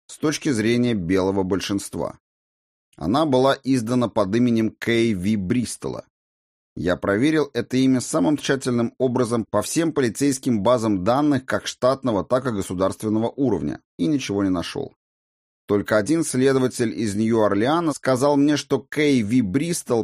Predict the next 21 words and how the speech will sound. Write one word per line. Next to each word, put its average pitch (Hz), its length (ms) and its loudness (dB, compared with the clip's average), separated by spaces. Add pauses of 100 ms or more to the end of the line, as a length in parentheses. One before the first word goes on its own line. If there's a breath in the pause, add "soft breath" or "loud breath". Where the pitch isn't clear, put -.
псевдоним 117 720 2
Дэвида 95 380 2
Дюка, 107 480 -4 (100)
однако 131 440 -2
я 107 100 2
не 110 140 2
мог 87 240 -2
ручаться 69 480 -6
за 76 100 -4
это. - 300 -10 (760)
Эта 98 200 -2
книжка - 560 -4 (260)
объёмом 139 540 2
девяносто 127 480 2
шесть 120 260 0
страниц 135 500 0
продавалась 120 720 2
в - 60 -4
национальных 113 800 0
офисах 117 500 -4
Дюка 127 400 -2